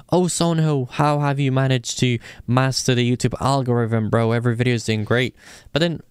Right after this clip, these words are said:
you just gotta understand that I'm investing right now. What I'm doing on my YouTube is called investing. I'm investing in editors, thumbnail designers,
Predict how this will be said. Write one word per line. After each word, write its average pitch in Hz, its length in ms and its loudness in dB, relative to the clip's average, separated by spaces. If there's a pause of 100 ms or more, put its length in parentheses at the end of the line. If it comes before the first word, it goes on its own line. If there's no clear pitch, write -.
(160)
you 147 100 0
just 156 100 -4
gotta 202 160 2
understand 139 400 -2
that 110 240 -2 (180)
I'm 185 180 2
investing 127 600 0
right 104 200 0
now. 104 260 0 (260)
What 135 120 -4
I'm 180 120 0
doing 190 180 -2
on 175 80 -2
my 156 140 0
YouTube 117 320 -2
is 120 140 -4
called 123 180 0
investing. 117 540 0
I'm 156 120 0
investing 156 420 0
in 107 140 -2
editors, 196 480 0
thumbnail 175 320 0
designers, 123 560 0